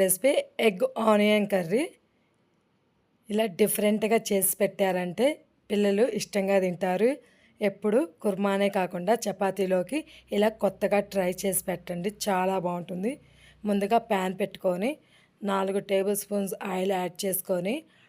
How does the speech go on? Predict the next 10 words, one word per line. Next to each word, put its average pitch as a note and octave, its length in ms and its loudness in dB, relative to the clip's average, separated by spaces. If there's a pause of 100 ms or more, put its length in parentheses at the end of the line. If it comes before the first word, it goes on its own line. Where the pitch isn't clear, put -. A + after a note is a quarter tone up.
(140)
ఆయిల్ G#3 360 2
వేడి F#3+ 320 2
ఎక్కిన F3+ 320 -8
తర్వాత F3 240 -4 (220)
వన్ F#3+ 120 -4 (120)
టేబుల్ F#3+ 280 0
స్పూను G#3 320 -2 (460)
తాలింపు G3 480 0
గింజలు F3+ 340 -4
వేసి - 240 -2